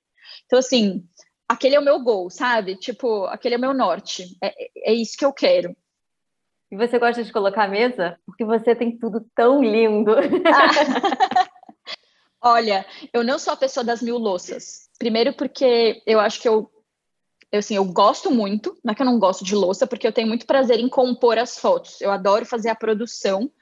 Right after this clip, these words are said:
Speaker 1: e na maioria das vezes eu conto com, é, parceiros, tipo o Ateliê Muriqui, por exemplo, onde eu vou e eu sempre pego uma peça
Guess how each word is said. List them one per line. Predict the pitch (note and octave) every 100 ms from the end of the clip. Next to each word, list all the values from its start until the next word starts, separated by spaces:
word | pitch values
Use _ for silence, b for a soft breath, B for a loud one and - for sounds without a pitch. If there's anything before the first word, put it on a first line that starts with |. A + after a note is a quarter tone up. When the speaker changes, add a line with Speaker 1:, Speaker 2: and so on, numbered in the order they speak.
| b b -
Speaker 1:
e |
na | A#3
maioria | A#3 A#3 A#3+ A#3 B3
das | B3+ A3+
vezes | A3 A3+
eu | A#3+
conto | A#3+ B3 -
com, | - B3 A#3 A3 B B B
é, | G#3 G#3
parceiros, | - A#3+ - A3 G#3 F3 F3 -
tipo | - G#3 G#3
o |
Ateliê | G3 A3+ A3
Muriqui, | A3 A#3 A3+ - A#3+
por | G#3+
exemplo, | G3+ G#3 G#3 G3+
onde | G#3
eu | G3+
vou | G#3
e | G#3
eu | G#3
sempre | A3 A3 G#3+
pego | G3+ G3
uma | G3+ G3+
peça | G3+ G3+ - A3